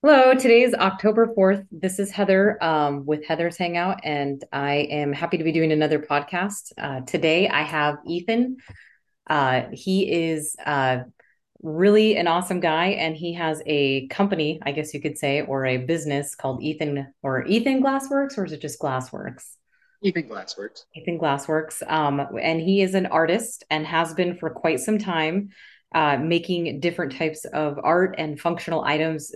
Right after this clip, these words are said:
Speaker 1: through the art or the workings of, uh, glass blowing, right?
Speaker 2: Right, yeah.
Speaker 1: So if you could start off just kinda telling me where you're from, a little background about how you got started, how long you've been doing this. You can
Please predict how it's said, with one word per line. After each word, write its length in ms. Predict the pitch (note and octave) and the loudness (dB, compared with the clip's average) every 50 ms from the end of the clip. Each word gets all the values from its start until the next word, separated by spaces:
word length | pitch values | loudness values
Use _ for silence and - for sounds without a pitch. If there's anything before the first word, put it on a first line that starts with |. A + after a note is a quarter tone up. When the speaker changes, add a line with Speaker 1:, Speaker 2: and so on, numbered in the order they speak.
| - | -12
Speaker 1:
through 420 | - D#3 D#3 D#3 D3+ D3+ D3 - - _ - | -8 -4 -2 -2 -2 -2 -4 -8 -14 _ -14
the 240 | D3 C3 D3+ C#3+ - - | -10 -8 -8 -8 -6 -4
art 300 | - C3 C3+ C3 - - | -4 -2 -2 -4 -4 -2
or 200 | D3+ D3+ D3 C#3+ | -2 -2 -2 -2
the 380 | C3 C#3+ C#3+ C#3 C3+ C3 C3 - - - - - _ _ | -4 -4 -4 -4 -4 -6 -8 -12 -18 -20 -20 -20 _ _
workings 540 | - D3+ E3 E3+ E3 - E3+ E3 E3 D#3 - | -4 -2 -2 -2 -2 -2 -2 -2 -2 -4 -4
of, 360 | - - C#3 C#3 C#3 C3+ C#3 - | -2 -2 0 0 0 0 -2 -6
uh, 360 | - C3+ C3+ B2+ B2+ B2+ B2+ C3 - - | -4 -2 -2 0 0 -2 -2 -4 -4 0
glass 300 | E3+ F3+ G#3+ A3+ A3+ - | 2 2 2 2 0 -2
blowing, 340 | - B2+ - - A#2 A#2+ B2 | -2 -2 -2 -2 -4 -6 -2
right? 440 | C3 C3+ D3 D#3+ G3+ A3 A3 - - _ _ _ _ _ _ _ _ _ _ _ - | 0 0 2 2 0 0 -2 -8 -18 _ _ _ _ _ _ _ _ _ _ _ 0
Speaker 2:
Right, 220 | - G#3 E3+ - - _ _ - | 0 0 0 0 -6 _ _ -2
yeah. 100 | F3+ F3 - _ _ _ _ _ _ - | -2 -2 -2 _ _ _ _ _ _ -6
Speaker 1:
So 300 | - A3+ G#3+ G#3 G#3 G#3 | 0 4 6 8 8 6
if 300 | - - - A3+ G#3+ G#3+ | 6 4 2 2 2 2
you 300 | G3+ G#3 A#3 B3+ C#4+ C#4 | 0 2 2 2 2 0
could 340 | - - C4 B3+ A#3+ G3 - | -2 -2 0 0 0 0 -2
start 260 | - - G#3+ G#3 G3+ | -2 0 2 4 4
off 280 | F#3+ F#3 G3 F#3+ - - | 4 2 2 0 -4 -10
just 200 | F3+ F3+ F3+ - | -10 -10 -8 -4
kinda 200 | G3+ G3 F#3 F3+ | -2 -2 -2 -2
telling 380 | - - F#3 F3 E3+ F3 E3+ | -2 -2 -4 -2 -2 0 -2
me 240 | E3+ E3 E3 D#3+ D#3+ - | 0 0 0 0 -2 -2
where 320 | C#3 C#3+ D3+ D#3+ D#3+ D#3+ | -4 -4 0 0 2 2
you're 120 | D#3+ D#3+ | 0 -2
from, 640 | D#3 - - D#3+ D3+ D3 C#3+ C#3+ C#3+ D3 C#3+ C#3+ - - | -4 -4 -4 -4 -2 -2 -2 -2 -2 -2 -4 -6 -8 -8
a 80 | - D3 | -8 -4
little 160 | D#3 D#3 D3+ | -2 -2 0
background 460 | D3 D3 C#3 D3 C#3+ - D3 C#3+ C#3 | 0 0 -2 -2 -4 -4 -2 -2 -2
about 180 | C#3 - - - | -2 -4 -4 -4
how 80 | D3+ D3 | -2 -2
you 120 | C#3+ C#3 | 0 0
got 160 | D3 C#3 A#2+ | 0 -2 -2
started, 380 | - - D3 C3+ C3+ C3+ C3 C3+ | -2 -2 -2 0 0 -2 -2 -4
how 320 | C3 - - - D#3 D3+ | -8 -10 -6 -2 -2 0
long 200 | D3 D3 D3 D3+ | 0 -2 -4 -4
you've 220 | D3 C#3+ C#3 C3+ - | -4 -6 -6 -6 -4
been 340 | D3+ C#3+ C#3+ C#3 C#3 C3+ - _ _ _ _ - D#3 | -4 -4 -4 -4 -6 -8 -14 _ _ _ _ -14 -8
doing 280 | D3 D#3+ D#3 D#3 D3+ D3 | -4 -2 0 0 0 0
this. 240 | C#3+ C#3+ C3 - - | -2 -4 -4 -4 -6
You 120 | D3 B2+ | -6 -4
can 380 | D3+ D3+ C#3 C3+ C3+ C3 C3 | -2 -2 -2 -2 -2 -4 -6